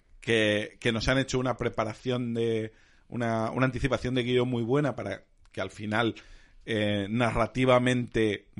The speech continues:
pa-, el final pase de noche, que era lo que quería el director, supongo. Pero, pero, ¿qué pasa con todos esos personajes? Aparte de que, como tú has dicho,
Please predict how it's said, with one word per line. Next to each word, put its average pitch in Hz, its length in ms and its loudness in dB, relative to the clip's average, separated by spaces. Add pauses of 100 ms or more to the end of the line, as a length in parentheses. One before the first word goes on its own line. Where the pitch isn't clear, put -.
(100)
pa-, 117 240 0
el 107 220 -2
final 120 320 0
pase 123 240 0
de 113 100 0
noche, 139 300 0
que - 80 -6
era 101 100 -6
lo 104 100 -6
que 104 120 -8
quería 107 520 -6 (340)
el 110 160 -4
director, 110 380 0
supongo. 143 460 -4 (800)
Pero, 131 760 8
pero, 127 260 6
¿qué 160 160 4
pasa - 360 2
con 131 180 -2
todos 143 200 0
esos 135 180 -8
personajes? 135 540 -6
Aparte 120 280 0
de 131 140 2
que, 120 140 -6
como 107 540 -4
tú 117 120 -2
has 107 80 -2
dicho, 147 300 -2